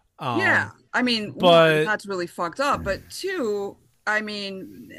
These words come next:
Speaker 2: I mean, a lot of it might have to turn on her religious views too, 'cause she,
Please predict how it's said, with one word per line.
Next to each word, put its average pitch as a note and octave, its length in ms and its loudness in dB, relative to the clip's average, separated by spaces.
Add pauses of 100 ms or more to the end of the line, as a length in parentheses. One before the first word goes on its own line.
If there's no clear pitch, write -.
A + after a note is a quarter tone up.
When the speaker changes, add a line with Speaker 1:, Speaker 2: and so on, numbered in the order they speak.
(140)
Speaker 2:
I E3 120 0
mean, A3 160 -2
a G3+ 200 -2
lot A#3+ 200 0
of G#3+ 60 -4
it G3 40 -8
might F#3+ 200 0
have G3 220 -10
to G3+ 80 -16
turn F#3 240 -8
on E3+ 120 -4
her E3+ 140 -6
religious D#3+ 440 -8
views D#3+ 240 -8
too, F3 200 -6
'cause F3+ 160 -10
she, E3 280 -6